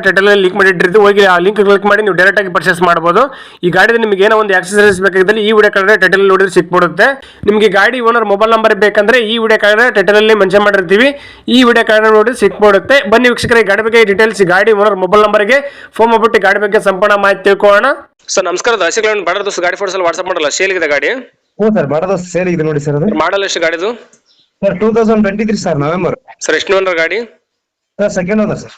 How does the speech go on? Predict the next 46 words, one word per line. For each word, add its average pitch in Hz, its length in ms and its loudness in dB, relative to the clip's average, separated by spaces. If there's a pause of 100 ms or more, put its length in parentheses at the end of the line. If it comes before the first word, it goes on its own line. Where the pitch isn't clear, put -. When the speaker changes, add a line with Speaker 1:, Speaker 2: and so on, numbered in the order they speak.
(240)
Speaker 1:
ಸರ್ 160 160 -2
ಎಷ್ಟು - 120 -4
ಕಿಲೋಮೀಟರ್ 208 260 0
ರನ್ 180 140 -4
ಆಗಿದೆ? 120 240 -8 (680)
Speaker 2:
ಸರ್ 180 120 0
ಒಂದು 185 160 -2
ಫಾರ್ಟಿ 180 240 -4
ಪ್ಲಸ್ 220 220 -2
ಆಗಿರ್ಬೋದು 214 320 0
ಸರ್. 107 120 -4 (420)
Speaker 1:
ಸರ್ 156 180 -4
ಟೈರ್ 175 200 0
ಎಲ್ಲ 190 200 0
ಸ್ಪೆಂಡ್ 180 260 -4
ಇದೆ? 196 100 0 (720)
Speaker 2:
ಇದೆ 220 180 2
ಸರ್, 147 160 -2
around 165 160 -2
ಒಂದು 160 140 -2
ಏಯ್ಟಿ 156 180 -4
ಪರ್ಸೆಂಟ್ 180 280 -4
ಮೇಲೆ 175 160 -2
ಇದೆ, 190 180 -2
ಒಂದು 151 140 -2
ಹೊಸ 160 100 -6 (120)
ಟೈರ್, 165 220 0
ಸೀಲ್ 180 200 -2
ಟೈರ್ 156 200 0
ಇದೆ. 135 120 -4 (500)
Speaker 1:
ಸರ್ 175 160 -2
ಈ - 100 -4
ಹೊಸ 165 160 -2
ಗಾಡಿ 190 160 -4
ಕೊಡ್ತಾರ 185 320 -4
ಕಾರಣ 175 120 -4 (120)
ಏನು? 123 140 -6 (1120)
Speaker 2:
ಕಾರಣ 190 160 -2 (120)
ಏನಿಲ್ಲ 220 240 2
ಸರ್, 196 160 -2
ಮನೆ - 220 -16
ಸ್ವಲ್ಪ 170 220 -8 (200)
ಪರಿಸ್ಥಿತಿ 175 360 -6
ಹದಗೆಟ್ಟಿದೆ, 165 500 -2
ಅದಕ್ಕೋಸ್ಕರ 147 380 -6 (100)
ಮತ್ತೇನಿಲ್ಲ. 127 380 -4